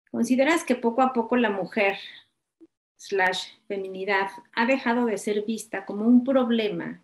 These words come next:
el cual debe de resolverse, o sigue viéndose de esa forma en la literatu-, en la literatura y demás campos?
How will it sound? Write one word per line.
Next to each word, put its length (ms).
el 200
cual 240
debe 220
de 100
resolverse, 840
o 80
sigue 300
viéndose 440
de 100
esa 360
forma 560
en 160
la 100
literatu-, 720
en 160
la 80
literatura 720
y 40
demás 360
campos? 720